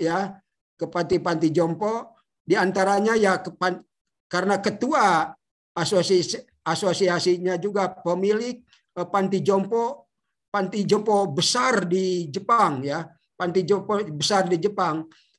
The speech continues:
eh, punya puluhan panti jompo, eh,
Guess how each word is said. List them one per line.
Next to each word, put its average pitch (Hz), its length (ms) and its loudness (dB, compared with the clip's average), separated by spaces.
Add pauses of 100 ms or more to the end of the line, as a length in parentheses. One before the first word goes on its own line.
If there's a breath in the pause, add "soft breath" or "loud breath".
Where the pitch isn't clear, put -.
(220)
eh, 180 320 0 (160)
punya 226 320 0
puluhan 220 520 0
panti 202 320 -2
jompo, 208 720 -2 (720)
eh, 190 420 0